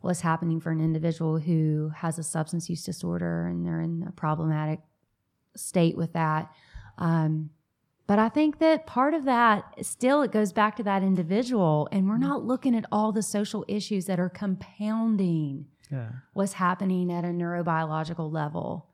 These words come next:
Speaker 1: Let's look at what is happening on a socio-political level that's influencing that behavior
Speaker 2: Mm-hmm.
Speaker 1: and compounding it, and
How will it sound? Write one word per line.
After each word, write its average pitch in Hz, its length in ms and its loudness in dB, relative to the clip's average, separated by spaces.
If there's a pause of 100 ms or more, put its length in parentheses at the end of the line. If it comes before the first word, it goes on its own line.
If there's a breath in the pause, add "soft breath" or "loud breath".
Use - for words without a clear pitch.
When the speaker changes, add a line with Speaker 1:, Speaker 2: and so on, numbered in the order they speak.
(260)
Speaker 1:
Let's 240 260 -2
look 262 160 0
at 208 120 -2
what 190 200 2
is 175 100 -2
happening 165 560 -4
on 170 140 -8
a 165 80 -8
socio-political 160 1200 -6 (480 loud breath)
level 160 440 -2
that's 156 200 -6
influencing 156 1160 -4 (1300)
that 170 160 -8
behavior 156 840 -4
Speaker 2:
Mm-hmm. 160 80 -6
Speaker 1:
and 143 360 -4
compounding 151 600 -6
it, 147 320 -8
and 143 500 -6